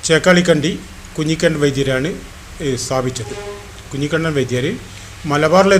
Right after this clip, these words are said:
തന്നെ പ്രസിദ്ധനായ ആയുർവേദാചാര്യനാണ്. യാതൊരു ലാഭവും പ്രതീക്ഷിക്കാതെ ആ പ്രദേശത്തെ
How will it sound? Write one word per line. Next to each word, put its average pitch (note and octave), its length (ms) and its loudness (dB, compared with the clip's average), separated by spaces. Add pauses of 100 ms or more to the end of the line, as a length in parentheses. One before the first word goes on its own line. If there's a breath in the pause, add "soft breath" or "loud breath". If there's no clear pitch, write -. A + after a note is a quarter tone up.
തന്നെ D3 220 2 (2000)
പ്രസിദ്ധനായ D#3+ 640 4 (800)
ആയുർവേദാചാര്യനാണ്. C#3 920 4 (1300)
യാതൊരു F#3+ 400 6
ലാഭവും E3+ 300 6
പ്രതീക്ഷിക്കാതെ D#3+ 680 2 (840)
ആ E3+ 40 4 (120)
പ്രദേശത്തെ F3 560 4